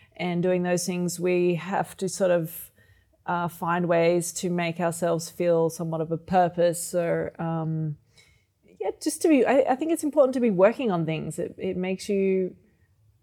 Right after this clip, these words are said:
uh, fulfilled in, in your day-to-day, and, and that can be anything. You know, that can be helping other people, it can be starting a company, it can be learning a new song or, uh, on the guitar. It's, it's, um,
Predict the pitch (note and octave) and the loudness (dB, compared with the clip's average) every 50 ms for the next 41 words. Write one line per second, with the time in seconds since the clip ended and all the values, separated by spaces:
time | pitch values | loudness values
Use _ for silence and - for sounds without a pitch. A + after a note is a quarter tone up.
0 | _ - F#3 F#3 F#3 F#3 F#3 F3 - G#3 F3 - - F#3 F#3+ G#3 G#3 G3+ F#3+ F3 | _ -10 -8 -6 -4 -4 -4 -4 -6 -8 -6 -2 2 4 6 8 8 6 6 4
1 | F#3 F3+ F3 F3 E3+ E3+ F3 - - F3 F3+ F3+ F3 F3 E3 F3+ F3 F3 F3 F3 | 2 0 0 0 -2 -2 -4 -6 -6 -4 -2 0 0 0 2 2 4 4 4 4
2 | D#3+ E3 E3 F3 F#3 G3 G3+ F#3+ F3+ E3+ E3+ E3+ E3+ E3+ - - - _ - - | 4 4 4 6 4 4 4 2 0 0 -2 -4 -4 -6 -10 -20 -20 _ -6 -2
3 | G#3+ A#3+ B3 B3 - A3+ A#3 B3 C#4 D4 C#4 G3 F3 E3 E3 E3 E3 E3+ E3+ E3+ | 0 0 0 0 0 0 0 0 0 -2 -2 -2 -2 -2 -2 -4 -4 -4 -6 -6
4 | E3+ F#3+ F#3 E3+ F3 F3+ F#3 G3 F3+ F3 F3+ F3 E3+ G#3 A#3 - - B3 A3+ G#3+ | -8 -6 -4 -4 -4 -4 -2 -2 0 2 0 2 4 4 4 6 6 4 6 6
5 | G#3+ G#3 G3+ G3 A3 G#3 F#3+ F3 - E3+ D3+ D3+ D#3+ E3 D#3+ D#3+ - F#3 F#3 F3+ | 6 4 4 4 4 2 2 2 2 2 2 2 2 2 0 -2 -2 -4 -2 -2
6 | E3+ E3+ - F#3+ F#3 F#3+ G3 G3 G3 F#3+ F#3 - - G#3 G3+ G3+ - F#3 F3+ E3+ | -2 -2 0 2 4 4 4 4 2 0 -2 0 0 0 0 0 0 -2 -2 -2
7 | E3 E3+ - F3 F3+ F3 F3+ F3+ F3 E3 E3 - - - - - - - F3 F#3 | -4 -4 -2 -2 0 2 2 2 0 -2 -4 -12 -20 -20 -20 -14 -6 -2 0 2
8 | F#3+ F#3+ G3 F#3+ F#3 F#3 F#3+ G3 F#3+ F3 - - G3 G3 F#3+ F3+ E3+ E3+ E3 D#3+ | 2 2 2 2 2 2 2 2 0 0 0 0 0 0 0 0 0 -2 -2 -2
9 | E3 E3 D#3+ D#3 D#3 - - - - - - _ _ - - F3 F3 F3+ F3+ F3+ | -2 -2 -4 -4 -6 -8 -18 -20 -20 -20 -20 _ _ -8 -4 0 0 2 2 2
10 | F#3 F3+ F#3+ F3 - G#3+ G3 F3 E3+ D#3 D#3+ F3 F3 - - - - - - _ | 2 2 2 2 4 4 4 6 6 4 4 2 0 -4 -16 -18 -20 -20 -20 _
11 | _ _ _ - F#3 F3+ - - - F#3 F3+ F#3 F#3 F3+ F3+ F3 F3+ F3 E3+ | _ _ _ -8 -8 -8 -6 -2 0 2 2 2 2 0 0 0 -2 -2 -4